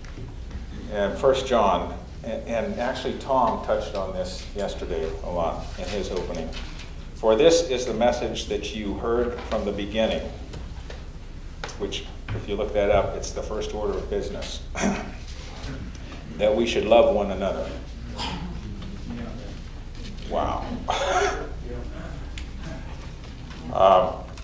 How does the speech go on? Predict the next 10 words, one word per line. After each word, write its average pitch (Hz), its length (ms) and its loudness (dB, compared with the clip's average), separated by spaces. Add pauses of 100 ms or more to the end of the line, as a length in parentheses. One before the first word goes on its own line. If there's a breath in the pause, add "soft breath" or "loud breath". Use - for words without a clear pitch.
(420)
"We 107 200 -2
know 139 440 10
that - 140 2
we 113 120 2
have 113 200 0
passed 110 480 6
from 98 240 -4
death 123 420 6
unto 107 220 -4
life 107 580 4